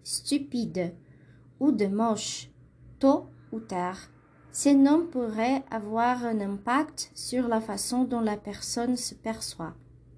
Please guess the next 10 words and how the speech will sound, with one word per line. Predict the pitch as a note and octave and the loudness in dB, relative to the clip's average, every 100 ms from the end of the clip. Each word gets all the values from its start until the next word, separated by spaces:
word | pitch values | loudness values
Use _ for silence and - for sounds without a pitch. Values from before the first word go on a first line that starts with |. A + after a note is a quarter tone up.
| _ _ _ _ - - - - | _ _ _ _ -20 -20 -20 -2
De | C4+ | 2
la | C4 B3+ | 4 4
même | B3 C#4 D4 | 4 6 6
manière, | A3+ G3+ F#3 F#3+ - - _ _ - | 4 0 -4 -6 -8 -18 _ _ -8
en | A#3+ | -4
donnant | A#3 A3+ G3+ G3+ B3 B3+ | -2 -2 -2 0 0 0
aux | G#3 | -2
gens | G3+ F#3+ F#3 | -4 -6 -6
certains | F#3+ - A3 - A3 | -8 -10 -12 -8 -6
noms | G3+ F#3 G3 C4 | -4 -4 -4 -6